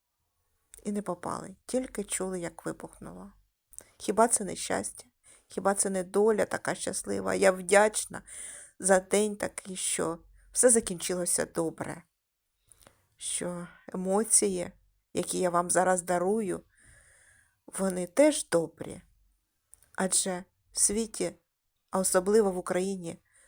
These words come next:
зараз так багато горя. Мені хочеться хоча б трішки вам подарувати ось цього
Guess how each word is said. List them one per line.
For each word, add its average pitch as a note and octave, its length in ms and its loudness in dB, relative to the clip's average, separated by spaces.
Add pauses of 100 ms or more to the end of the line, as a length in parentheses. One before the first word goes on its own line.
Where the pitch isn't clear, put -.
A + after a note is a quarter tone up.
(160)
зараз F3+ 440 2
так B3 280 8
багато F3+ 560 2
горя. F#3 540 4 (1000)
Мені G#3 160 2
хочеться B3 400 4
хоча A3 320 4
б A#3 160 -4
трішки A3 520 0
вам G3 220 0
подарувати G3 880 4
ось C4 360 2
цього F3+ 440 0